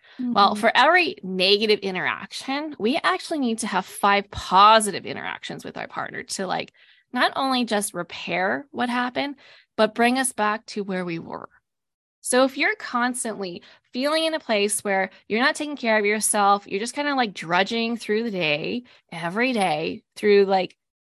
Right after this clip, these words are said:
Speaker 1: the first six years of your kids' lives, and you're doing all this, like, criticizing, nagging, yelling, whatever it is, and you're not topping it off with connection.
Speaker 2: Mm-hmm.
Speaker 1: Like,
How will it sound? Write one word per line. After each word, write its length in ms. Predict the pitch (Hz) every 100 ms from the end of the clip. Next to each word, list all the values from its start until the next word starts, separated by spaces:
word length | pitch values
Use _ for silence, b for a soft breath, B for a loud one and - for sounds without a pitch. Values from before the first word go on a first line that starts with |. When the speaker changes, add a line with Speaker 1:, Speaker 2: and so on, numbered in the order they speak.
| _
Speaker 1:
the 80 | -
first 380 | - 220 247 -
six 320 | 226 214 -
years 240 | 202 208
of 160 | 208 196
your 140 | 214
kids' 380 | - 202 190 -
lives, 560 | 160 147 175 240 - - _ _
and 160 | 180
you're 100 | 180
doing 220 | 180 262 285
all 180 | 269
this, 220 | 262 247 214
like, 140 | 202
criticizing, 1080 | - 240 240 - 226 220 226 226 226 226 190
nagging, 960 | 190 214 214 214 220 220 214 214 220 b b b _
yelling, 920 | 190 190 202 220 220 220 220 214 220
whatever 480 | 180 180 196 277 262
it 120 | 214
is, 340 | 175 175 226 240
and 160 | 233 240
you're 120 | 247
not 440 | 247 240 277 349 - _ _ _ -
topping 360 | 403 466 466
it 120 | 427 440
off 120 | 381 -
with 160 | 294 277
connection. 760 | - 330 392 - - 139 120 - _ _ _ _ 240
Speaker 2:
Mm-hmm. 520 | 240 208 202 202 202 -
Speaker 1:
Like, 260 | 240 240